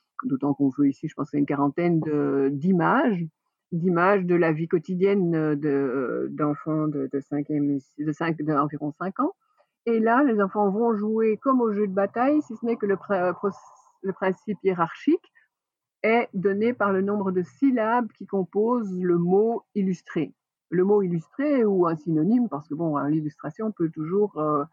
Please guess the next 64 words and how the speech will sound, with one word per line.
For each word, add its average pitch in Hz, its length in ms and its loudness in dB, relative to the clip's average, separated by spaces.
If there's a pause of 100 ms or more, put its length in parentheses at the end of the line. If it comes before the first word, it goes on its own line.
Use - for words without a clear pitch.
(420)
euh, 135 300 -2
donner 151 360 2
lieu 185 340 2
à, 139 380 -4 (200)
à, 147 160 -12
à 147 100 -2
différents 165 480 2
mots. 147 240 2 (160)
Et 156 120 -4
donc, 185 360 2
euh, 160 100 2
dans 143 220 0
un 117 60 -6
premier 143 280 -4
temps, 196 200 -4
ben 143 120 -2
voilà, 175 280 0
les, 143 240 0
les 147 200 0
enfants, 175 320 -6
ben, 147 100 -4
ils 147 100 0
retournent 170 320 -2
une 151 140 0
carte 175 200 -4
chacun 196 540 0
et 175 80 2
ils 151 160 0
essayent 170 300 0
de 160 80 2
déterminer 165 640 0
c'est 160 120 -6
quoi 196 180 -2
le 175 140 0
mot 190 160 2
qui 175 120 -10
est 170 40 -6
représenté, 160 580 -4 (540)
de 180 80 2
compter 185 340 0
le 208 60 2
nombre 185 240 4
de 175 100 2
syllabes, 180 460 0
et 180 60 2
en 170 80 0
fonction 160 380 -4
de 151 60 -2
ça, 226 180 0
ben, 165 220 0
c'est 156 220 -10
celui 170 300 -2
qui 160 100 -2
a 156 40 2
gagné 151 300 2
le - 140 -4
pli, 220 180 -2
c'est 185 100 -12
celui 170 280 -6
qui - 160 -10
a 170 40 0
le 156 140 0
plus 156 200 -4
no-, 147 200 0